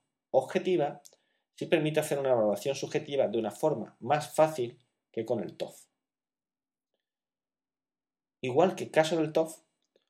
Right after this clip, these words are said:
la ausencia de un agotamiento en esa segunda respuesta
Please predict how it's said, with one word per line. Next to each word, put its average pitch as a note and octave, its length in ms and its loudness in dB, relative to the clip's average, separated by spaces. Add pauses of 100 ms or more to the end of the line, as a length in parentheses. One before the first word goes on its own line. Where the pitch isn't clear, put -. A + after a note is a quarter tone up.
(140)
la - 120 4
ausencia E3+ 380 4
de D#3+ 60 6
un C#3+ 80 2
agotamiento B2+ 640 2
en A2 60 -2
esa G#2+ 140 -6
segunda C3 320 2
respuesta D3+ 640 -2